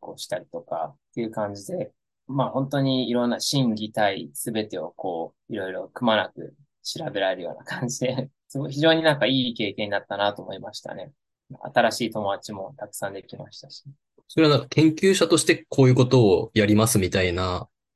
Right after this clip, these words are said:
Speaker 2: アプリケーションもすることになるんですか？
Speaker 1: あ、それは実際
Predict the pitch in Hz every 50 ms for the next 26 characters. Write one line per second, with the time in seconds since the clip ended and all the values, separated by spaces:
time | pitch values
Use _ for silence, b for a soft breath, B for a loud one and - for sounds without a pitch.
0 | _ _ - - - 123 110 107 - - 110 107 - - 127 120 117 113 117 120
1 | 127 135 131 - - 110 101 101 104 98 - - - - 101 95 85 85 - -
2 | - - - - _ _ _ _ _ - - 156 170 175 180 180 277 - - 151
3 | - 170 190 208 214 214 208 208 202 175 170 175 175 - - - 196 185 185 185
4 | 180 -